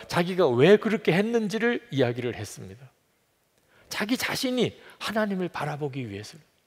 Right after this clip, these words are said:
항상 하나님을 바라보기 위해서, 내 주변에 있는 사람들이 다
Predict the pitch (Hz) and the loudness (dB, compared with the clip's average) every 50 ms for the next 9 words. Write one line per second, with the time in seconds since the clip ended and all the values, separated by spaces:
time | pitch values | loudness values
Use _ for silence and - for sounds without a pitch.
0 | _ _ _ _ _ - - - 277 285 277 - 294 269 247 240 247 240 233 226 | _ _ _ _ _ -8 -6 -4 -2 0 2 4 4 4 6 6 6 4 4 4
1 | 226 208 202 190 175 131 131 143 135 135 131 123 113 104 - - 131 - - _ | 4 4 4 4 4 4 2 2 2 2 -2 -4 -6 -12 -12 -14 -16 -20 -20 _
2 | _ _ _ _ _ _ _ _ _ _ - - - 185 226 247 - - 220 208 | _ _ _ _ _ _ _ _ _ _ -12 -2 4 6 6 6 6 4 0 0
3 | 190 240 240 240 247 233 220 214 226 233 185 196 196 202 202 190 185 196 202 208 | 2 4 6 6 4 4 4 4 4 4 6 6 6 6 6 4 2 -2 -2 -2
4 | 208 - 139 156 180 196 214 233 240 - | -2 0 4 8 10 12 12 12 12 12